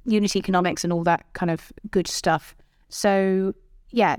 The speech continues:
data is absolutely critical for us as a business. And one of the first things we did after our last raise, which was our first kind of really substantial raise, was to invest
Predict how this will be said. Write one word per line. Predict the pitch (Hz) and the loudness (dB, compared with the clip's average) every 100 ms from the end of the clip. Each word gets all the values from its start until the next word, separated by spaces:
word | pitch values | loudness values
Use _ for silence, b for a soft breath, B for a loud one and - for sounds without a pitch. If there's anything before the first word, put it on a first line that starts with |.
| 170 | 0
data | 220 233 - 202 185 | -2 -2 -2 0 0
is | - 190 175 165 - - - - | 0 0 2 0 -4 -12 -14 -4
absolutely | 180 - - 175 170 | -4 -2 -4 -2 -4
critical | - 165 - 190 202 214 | -6 -8 -4 -4 -4 -6
for | - 185 | -4 0
us | 180 - | 0 -2
as | 170 | -4
a | |
business. | 165 170 196 196 - - | -2 -2 0 -2 -4 -10
And | - 175 170 165 - _ _ - | -4 -2 -2 -4 -8 _ _ -6
one | 196 | -4
of | |
the | 185 | -2
first | 208 180 | -2 -2
things | 190 180 | -2 -2
we | 180 | -2
did | 175 175 - | 0 -2 0
after | 185 160 - 165 160 170 | 0 0 0 -2 -2 -4
our | 185 175 165 160 - - - - - _ - | -2 0 -2 -4 -8 -20 -20 -20 -20 _ -6
last | 220 202 190 - 180 | 2 4 2 0 0
raise, | 160 160 - | 0 0 -2
which | - | -4
was | 180 | -2
our | 180 | 0
first | - 214 165 | 2 0 0
kind | 170 | -4
of | 160 | -2
really | 170 | 0
substantial | 151 170 - 180 165 - | -2 -4 -2 -2 -2 -4
raise, | 160 156 156 | -2 -2 -4
was | 180 175 160 - | 0 0 0 -6
to | - 180 165 170 | -4 -2 0 -2
invest | 208 165 165 170 147 - - | -2 0 2 0 -2 -8 -16